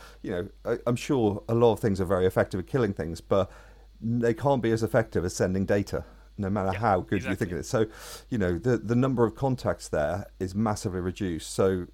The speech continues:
Speaker 1: actually the risk of any transmissible infections being carried across are,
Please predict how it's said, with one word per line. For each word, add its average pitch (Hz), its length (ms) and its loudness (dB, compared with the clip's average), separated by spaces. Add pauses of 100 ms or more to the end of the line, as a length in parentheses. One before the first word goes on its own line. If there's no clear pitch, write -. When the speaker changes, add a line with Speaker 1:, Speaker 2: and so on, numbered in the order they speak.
(340)
Speaker 1:
actually - 320 -4
the 90 80 -2
risk 107 260 -2
of 92 80 -2
any 90 200 0
transmissible 90 880 -4
infections 95 600 -4
being 85 420 -4
carried 85 360 -2
across 82 340 -6
are, 92 220 2